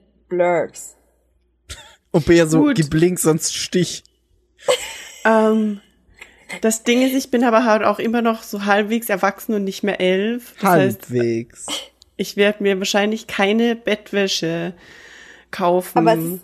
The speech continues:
Speaker 1: <laughs> aber es ist ein Weihnachtsblurk.
Speaker 3: Cool.
Speaker 1: Er hat eine Lichterkette
Speaker 3: Aber
Speaker 1: um seinen nicht vorhandenen <clears throat> Hals.
Speaker 3: Ich glaub, wenn man sich diese Bettwäsche kauft, dann kann man die hormonelle Verhütung auch absetzen, oder?
Speaker 2: <laughs> Ist
Speaker 1: Ich
Speaker 2: schon ein
Speaker 1: verhüte
Speaker 2: bisschen
Speaker 1: mit
Speaker 2: witzig.
Speaker 1: Star Wars.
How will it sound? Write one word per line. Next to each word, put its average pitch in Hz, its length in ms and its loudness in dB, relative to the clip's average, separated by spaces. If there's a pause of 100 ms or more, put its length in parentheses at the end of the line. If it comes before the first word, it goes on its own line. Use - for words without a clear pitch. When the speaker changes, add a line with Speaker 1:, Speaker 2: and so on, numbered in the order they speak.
(140)
Speaker 1:
<laughs> 277 180 -6
aber 240 160 0
es 233 100 -4
ist 240 100 -6
ein 214 180 -2
Weihnachtsblurk. 185 1000 -4 (1400)
Speaker 3:
Cool. 190 500 0 (300)
Speaker 1:
Er 240 100 -2
hat 233 140 0
eine 208 160 -2
Lichterkette 196 520 0
Speaker 3:
Aber 190 300 0
Speaker 1:
um 214 60 -6
seinen 190 480 -2 (220)
nicht 214 280 -10
vorhandenen 233 840 0
<clears throat> 175 40 -2
Hals. 160 240 -8 (920)
Speaker 3:
Ich 202 120 -6
glaub, 214 180 2
wenn 233 120 4
man 226 120 2
sich 214 280 -8
diese 233 260 0
Bettwäsche 247 420 -4
kauft, 247 320 -2
dann 226 100 0
kann 220 160 -2
man 208 100 2
die 202 80 -2
hormonelle 190 400 0
Verhütung 233 400 -4
auch 208 220 0
absetzen, 165 560 -6
oder? 214 300 -2
Speaker 2:
<laughs> - 1400 -10
Ist - 580 -6
Speaker 1:
Ich 359 80 4
Speaker 2:
schon 202 120 -2
ein 311 120 2
Speaker 1:
verhüte 311 260 2
Speaker 2:
bisschen 247 60 -10
Speaker 1:
mit 277 140 0
Speaker 2:
witzig. - 180 -12
Speaker 1:
Star 262 280 2
Wars. 175 460 0